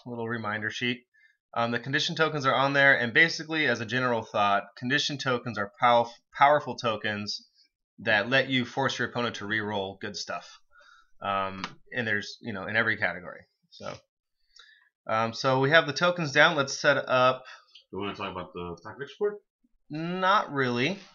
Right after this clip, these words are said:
Speaker 2: Okay, we'll talk about it later.
Speaker 1: Um, yeah. So let's go ahead and set up. I have a request for Game of Thrones. It's the only request, so you wanna play that.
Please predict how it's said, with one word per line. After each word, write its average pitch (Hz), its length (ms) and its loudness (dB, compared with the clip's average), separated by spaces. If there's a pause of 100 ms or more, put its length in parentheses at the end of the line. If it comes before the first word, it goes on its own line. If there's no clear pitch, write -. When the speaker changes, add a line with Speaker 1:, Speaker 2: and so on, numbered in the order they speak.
(100)
Speaker 2:
Okay, 175 300 -2
we'll 170 100 -8
talk 151 160 -4
about 139 180 -4
it 110 40 -4
later. 101 160 -6 (340)
Speaker 1:
Um, 123 540 0
yeah. 104 600 0 (460)
So 135 420 0
let's 151 1200 2 (140)
go 135 180 2
ahead 131 280 0
and 123 140 -4
set 123 380 -2
up. 123 380 0
I 113 100 0
have 135 140 0
a 139 60 0
request 127 400 -2
for 127 80 -6
Game 117 240 -2
of 117 120 -4
Thrones. 117 260 -2
It's 110 100 -12
the 104 80 -6
only 110 180 -4
request, 104 460 -4
so 104 80 -8
you 101 120 -8
wanna 98 240 -6
play 98 160 -8
that. 104 260 -4